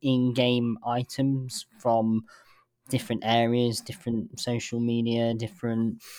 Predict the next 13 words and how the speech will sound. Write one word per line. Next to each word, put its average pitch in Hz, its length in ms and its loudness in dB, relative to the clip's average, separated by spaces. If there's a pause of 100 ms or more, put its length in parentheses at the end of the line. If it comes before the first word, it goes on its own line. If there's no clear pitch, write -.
(320)
movies, 120 640 4
things 123 260 -2
like 117 200 4
that, 113 200 2
that 104 100 -2
we've 120 140 -2
seen 120 220 -2
all 120 440 2
across - 520 -2 (400)
different 127 320 -2
genres 127 340 4
of 113 120 -2
games, 131 520 2